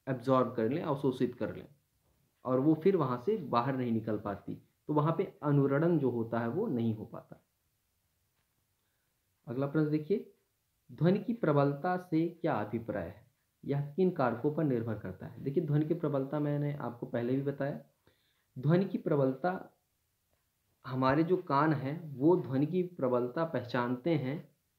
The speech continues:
हर वस्तु की जो प्रबलता है वो कितनी, अ, कितना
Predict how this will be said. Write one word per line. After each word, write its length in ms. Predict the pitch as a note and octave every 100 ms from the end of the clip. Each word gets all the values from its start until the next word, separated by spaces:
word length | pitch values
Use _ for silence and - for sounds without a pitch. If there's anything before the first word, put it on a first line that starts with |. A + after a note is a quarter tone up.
| _ _ _ _
हर 180 | D3+ E3+
वस्तु 380 | D3+ C3 C3 D#3
की 320 | D#3 - F#3
जो 180 | E3 E3
प्रबलता 580 | D#3 C3 A#2+ B2 B2 B2+
है 180 | G2 -
वो 120 | D3+ E3 -
कितनी, 460 | D3 C#3+ D#3+ F#3+ G3+ - _ _ _ -
अ, 380 | C3+ A#2+ A#2 A#2
कितना 280 | D3 F3